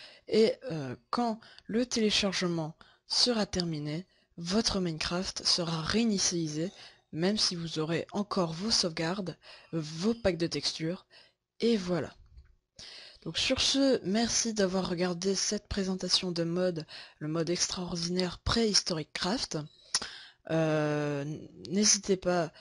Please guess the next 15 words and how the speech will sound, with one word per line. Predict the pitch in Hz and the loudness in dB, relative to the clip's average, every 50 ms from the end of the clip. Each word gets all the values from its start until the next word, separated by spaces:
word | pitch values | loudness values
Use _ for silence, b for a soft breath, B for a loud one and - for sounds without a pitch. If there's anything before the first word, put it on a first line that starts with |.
| B B B B B B | B B B B B B
à | - - 160 | -10 -10 -8
commenter, | - - 185 175 156 143 - - - 180 175 196 240 262 269 247 - - - | -4 -2 -2 0 -2 -2 -6 -4 -2 0 2 4 4 2 2 0 -4 -6 -4
à | 165 160 151 | -4 -4 -2
donner | 160 170 175 180 180 180 175 | -2 -2 0 0 0 0 0
des | 160 165 170 175 175 165 165 170 | -2 0 0 0 2 2 0 0
astuces | 160 160 - - - - - 196 220 233 - - - - | 2 2 2 2 0 -2 -4 -2 -2 -2 -2 -4 -8 -8
pour, | 147 151 - - 139 135 | -8 -8 -6 -4 -4 -4
euh, | |
les | 135 135 143 151 156 165 | -2 -2 -2 -2 0 0
objets | 170 165 170 165 - - 185 185 175 170 | 0 0 0 0 0 2 2 2 0 0
que | - 170 | -4 -6
je | 156 160 165 | -6 -4 -4
n'ai | 160 156 | -4 -4
pas | - - 180 | -2 -2 -2
trouvé, | 180 - - - 175 180 190 185 175 | -2 -2 -4 -4 -2 0 0 0 0